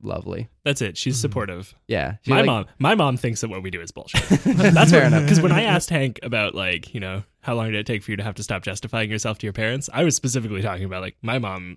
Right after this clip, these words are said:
Speaker 2: thinks that everything we do is bullshit.
Speaker 1: Yeah.
Speaker 2: But
Speaker 1: Well,
Speaker 2: yeah.
Speaker 1: did,
Speaker 3: Mm.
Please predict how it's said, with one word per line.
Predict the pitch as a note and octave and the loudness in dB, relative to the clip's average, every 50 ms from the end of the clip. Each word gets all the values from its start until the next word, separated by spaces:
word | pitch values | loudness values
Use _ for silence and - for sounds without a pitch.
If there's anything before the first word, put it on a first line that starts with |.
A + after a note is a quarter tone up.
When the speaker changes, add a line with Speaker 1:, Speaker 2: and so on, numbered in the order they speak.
| - _ | -18 _
Speaker 2:
thinks | - G#2+ F#2 F#2 - | -10 -10 -10 -10 -12
that | - - | -10 -10
everything | G2 F#2+ E2 A1+ - | -10 -10 -10 -12 -12
we | C2 - | -12 -14
do | - A#1+ | -14 -12
is | G#1+ - | -12 -12
bullshit. | - - - - - - - - - | -14 -14 -14 -14 -14 -16 -16 -12 -6
Speaker 1:
Yeah. | G#2+ G2 E2 C2+ D#2 G2+ - _ _ _ _ _ _ _ | -2 -2 0 0 -2 -4 -8 _ _ _ _ _ _ _
Speaker 2:
But | A#2 G#2+ - - | -10 -10 -8 -8
Speaker 1:
Well, | F#2+ F2+ E2+ E2 A2+ A#2 _ _ - | -8 -8 -8 -8 -12 -14 _ _ -2
Speaker 2:
yeah. | A#2+ | -2
Speaker 1:
did, | C#3 - - | -2 -2 -4
Speaker 3:
Mm. | C#3+ B2 A2 G#2 G2+ F#2 | -10 -16 -18 -18 -20 -20